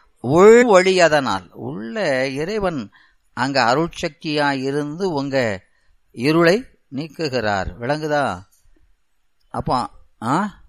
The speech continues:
சிவபிரா இருபத்தொன்பது, ம், அந்த ஆணவ மலத்துக்கு முன்னால முப்பதாவது பாட்டு ஆணவ மலம்னு நினைக்கிறேன்,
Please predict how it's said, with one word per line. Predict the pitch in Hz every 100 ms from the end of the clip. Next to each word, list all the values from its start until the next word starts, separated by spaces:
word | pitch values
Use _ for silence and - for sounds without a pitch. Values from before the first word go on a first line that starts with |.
| _ _ _ _ _ _ _ _ _ -
சிவபிரா | 131 143 147
இருபத்தொன்பது, | 139 139 156 139 127 98 - -
ம், | 113 95 - - - - - - - - _ -
அந்த | 120 120 110 98 80
ஆணவ | - 110 147 139
மலத்துக்கு | 127 123 123 113
முன்னால | 110 123 120 104
முப்பதாவது | 107 - 127 120 110
பாட்டு | 127 123
ஆணவ | 113 117
மலம்னு | 107 107 104
நினைக்கிறேன், | 95 90 -